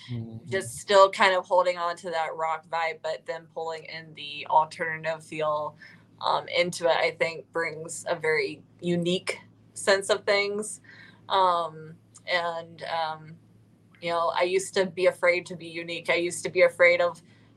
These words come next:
Speaker 2: how my voice sounded 'cause I, I sing differently. I still have a little bit of a twang in it because, uh, I sung country for years. <laughs> So,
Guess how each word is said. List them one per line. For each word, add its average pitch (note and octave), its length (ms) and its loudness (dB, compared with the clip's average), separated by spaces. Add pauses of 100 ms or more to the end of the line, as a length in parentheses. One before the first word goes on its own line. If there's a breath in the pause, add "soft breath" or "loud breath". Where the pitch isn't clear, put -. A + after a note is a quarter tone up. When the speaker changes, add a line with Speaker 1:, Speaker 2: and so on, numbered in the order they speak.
(140)
Speaker 2:
how G#3+ 200 8
my G3+ 160 6
voice F#3+ 340 0
sounded F3+ 280 -2
'cause F3 200 -4
I, E3+ 320 -6
I F3+ 80 -4
sing F#3+ 300 -2
differently. E3 480 -4
I E3 160 -4
still F#3 380 4
have F#3+ 200 6
a F#3 40 6
little F3+ 200 2
bit F#3 140 4
of F3 60 -2
a F3 100 0
twang G3 400 2
in E3 100 -4
it D#3+ 160 -2
because, F3 520 -2
uh, D#3+ 260 -2 (380)
I - 80 -10
sung G3 220 -2
country A3 360 0
for F#3 120 0
years. - 480 2
<laughs> F5 40 -4 (760 loud breath)
So, - 180 -2